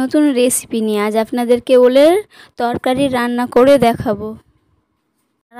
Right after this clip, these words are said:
আমার ভিডিওটা সম্পূর্ণই দেখবেন, তবেই বুঝতে পারবেন আমি কিভাবে ওলের তরকারিটা রান্না করছি। আসুন তবে দেখিয়ে দিই। এখানে আমি একটা বড় সাইজের ওল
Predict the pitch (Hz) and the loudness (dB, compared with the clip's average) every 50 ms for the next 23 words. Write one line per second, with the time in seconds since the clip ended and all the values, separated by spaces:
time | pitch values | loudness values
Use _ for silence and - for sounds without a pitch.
0 | 240 240 247 254 254 247 277 262 233 262 262 240 254 262 - 262 254 254 233 262 | -4 -2 0 0 0 0 0 0 0 0 0 0 0 0 -2 -2 -4 -4 -2 -2
1 | 262 262 262 269 269 233 262 254 240 277 285 285 - 254 254 254 262 233 233 254 | -2 -2 -2 -2 -2 -2 -2 0 0 0 0 0 0 2 2 2 2 0 -2 -4
2 | 254 - - 269 247 254 254 254 247 254 285 269 254 247 254 254 - - 254 247 | -4 -2 -2 -2 0 2 2 2 2 2 0 0 0 0 -2 -2 -2 -2 0 2
3 | 254 277 247 240 294 320 381 466 - _ - - - - - 240 247 247 254 - | 2 2 2 2 2 2 2 0 -6 _ -20 -20 -12 -6 -4 -2 0 0 -2 -2
4 | - 247 240 240 240 240 240 247 254 240 269 262 254 254 233 233 240 240 240 233 | -4 -6 -6 -4 -4 -4 -2 -4 -2 -4 -4 -4 -2 -2 -2 -2 -4 -6 -6 -6
5 | 240 247 233 - 247 262 - - 247 233 269 240 233 247 220 240 247 - - - | -6 -8 -4 -2 -2 -2 -2 -2 -2 -4 -2 2 2 2 2 2 -2 -2 -2 -2
6 | 254 254 233 294 320 392 - _ _ _ _ _ _ _ _ _ _ _ - - | -2 -2 -2 -2 -6 -6 -6 _ _ _ _ _ _ _ _ _ _ _ -14 -12
7 | 226 233 - 247 240 247 247 247 254 254 254 240 - - 285 302 277 262 240 233 | -12 -8 -8 -6 -6 -6 -6 -6 -6 -6 -8 -8 -8 -6 -6 -4 -2 -4 -4 -4
8 | 254 262 - 247 240 240 247 233 233 269 262 240 254 247 254 | -4 -8 -8 -10 -10 -10 -10 -6 -4 -4 -4 -2 -2 -4 -4